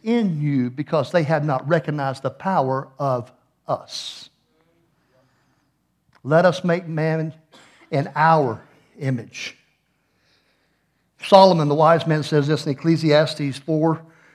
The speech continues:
verses nine and ten. "Two are better than one because they have a good reward for their labor."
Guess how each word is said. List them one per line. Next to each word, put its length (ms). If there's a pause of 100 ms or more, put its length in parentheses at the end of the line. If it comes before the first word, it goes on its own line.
(160)
verses 280
nine 240
and 100
ten. 320 (1600)
"Two 280
are 80
better 280
than 180
one 300
because 340
they 120
have 180
a 40
good 240
reward 480
for 140
their 160
labor." 400